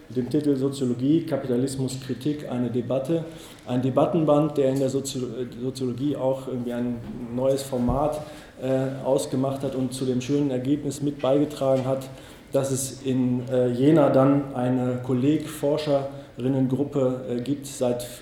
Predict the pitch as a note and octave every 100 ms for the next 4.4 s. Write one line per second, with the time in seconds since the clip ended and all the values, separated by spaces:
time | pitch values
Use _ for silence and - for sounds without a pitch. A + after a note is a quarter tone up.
0 | - - D3 C3+ A#2+ B2+ C3 C3 B2+ A#2+
1 | A#2+ B2 A#2 A2+ B2 B2 B2 A#2 A#2+ A#2+
2 | A#2+ A#2 - A#2 A#2 A#2 - - - -
3 | B2 B2 B2 A#2 - C#3 C#3 - D3 D#3
4 | C#3 C3+ C3